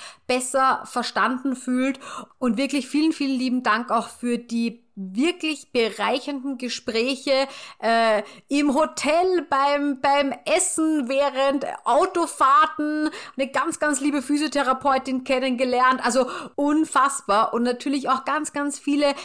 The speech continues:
bekannte Gesichter gesehen und habe mich natürlich auch sehr gefreut, den ein oder anderen wiederzusehen beim Skoliose Up-to-Date-Kurs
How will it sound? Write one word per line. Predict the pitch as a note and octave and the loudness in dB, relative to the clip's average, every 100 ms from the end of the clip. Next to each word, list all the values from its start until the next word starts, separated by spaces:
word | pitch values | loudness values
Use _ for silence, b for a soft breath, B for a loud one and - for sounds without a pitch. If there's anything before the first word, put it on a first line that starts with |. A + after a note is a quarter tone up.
| B - | B -2
bekannte | C4+ C4+ - - C4+ D4+ F4 - D4+ | -2 -2 -8 -4 0 2 0 -2 -4
Gesichter | B3+ C#4 B3 - D4 - B3 | -2 -4 -2 -2 -4 -2 -2
gesehen | A#3+ B3 A#3+ A#3 A#3 B3 | -2 -4 -2 -2 0 0
und | A#3+ A3+ | -2 -2
habe | G#3+ A#3 | -2 -2
mich | |
natürlich | A3 - A3+ A3 | -2 -2 -4 -2
auch | G3+ - | -2 -4
sehr | G#3 - G3 | -6 -2 -2
gefreut, | G3 G#3 - - F#3 F#3 F#3+ B B A3 | -2 -4 -6 -2 0 2 -2 B B -4
den | G#3 | -4
ein | - G3 G3 | -2 -2 -2
oder | - G3+ G3 - G3 | -2 0 0 0 -2
anderen | G3 G3 G3+ F#3+ G3+ G3+ G#3 - | -2 -4 -6 -4 -2 -2 -4 -8
wiederzusehen | F#3 A3 C4 A#3+ G3+ - - G#3 - - G#3 G3 F#3 E3+ B B B - | -6 -2 0 2 0 -2 -4 -4 -4 -4 0 2 0 -2 B B B 0
beim | G#3+ A#3 B3+ | 2 2 0
Skoliose | - - A3+ A3 A3 A#3+ - | -2 -2 0 0 0 0 -2
Up-to-Date-Kurs | G3+ - G3+ G3 G3+ - G#3 G3 | -4 -6 -4 -4 -4 -4 -4 -4